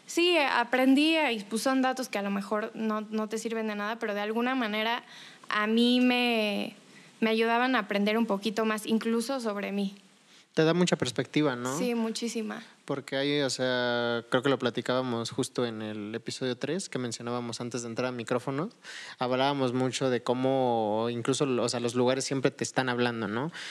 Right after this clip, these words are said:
Speaker 2: O sea, tipo, en Europa hay ciudades muy grandes, muy monu-, muy monumentales, cuando aquí en Latinoamérica a lo mejor están un poco más, este,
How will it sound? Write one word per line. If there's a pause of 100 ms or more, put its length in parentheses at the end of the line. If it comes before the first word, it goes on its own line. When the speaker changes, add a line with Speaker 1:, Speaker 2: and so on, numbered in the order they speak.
(200)
Speaker 2:
O
sea,
tipo,
en
Europa
hay
ciudades
muy
grandes,
muy
monu-,
muy
monumentales, (400)
cuando
aquí
en
Latinoamérica
a
lo
mejor
están
un
poco
más,
este,